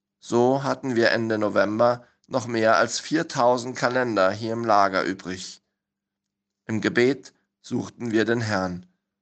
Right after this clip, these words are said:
Denn im Philipperbrief vier sechs heißt es ja, „Macht euch keinerlei Sorgen,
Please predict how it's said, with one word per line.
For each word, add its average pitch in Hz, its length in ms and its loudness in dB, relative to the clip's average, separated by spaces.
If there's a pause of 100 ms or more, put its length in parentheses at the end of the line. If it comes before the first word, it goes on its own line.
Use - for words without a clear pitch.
(320)
Denn 117 160 0
im 127 80 2
Philipperbrief 107 800 0
vier 117 160 -2
sechs 113 400 0
heißt 113 320 0
es 123 140 -2
ja, 120 400 2 (320)
„Macht - 380 -2
euch 127 260 -2
keinerlei 117 560 2
Sorgen, 120 640 2